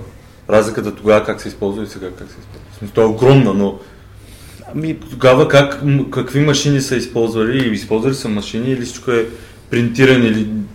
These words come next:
Speaker 1: не знам, документи, <laughs> листи и някакви хора седят, гледат, фърлят?
Speaker 2: Ми, може би тук е хубаво да направя един паралел с невронните мрежи. А, като термин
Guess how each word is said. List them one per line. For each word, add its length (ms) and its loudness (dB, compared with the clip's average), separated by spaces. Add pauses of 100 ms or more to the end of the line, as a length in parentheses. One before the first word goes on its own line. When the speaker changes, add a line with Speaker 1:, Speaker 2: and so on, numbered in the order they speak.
(200)
Speaker 1:
не 160 0
знам, 200 2
документи, 580 2
<laughs> 60 4
листи 480 2 (560)
и 80 -2
някакви 300 4
хора 320 6
седят, 440 -2
гледат, 500 2 (100)
фърлят? 680 -2 (440)
Speaker 2:
Ми, 180 -4 (420)
може 240 -4
би 60 -8
тук 160 -12
е 60 -2
хубаво 200 -2
да 60 0
направя 280 2
един 180 -2
паралел 440 0
с 240 -12
невронните 500 -6
мрежи. 360 -8 (300)
А, 840 -4 (680)
като 200 -10
термин 500 -2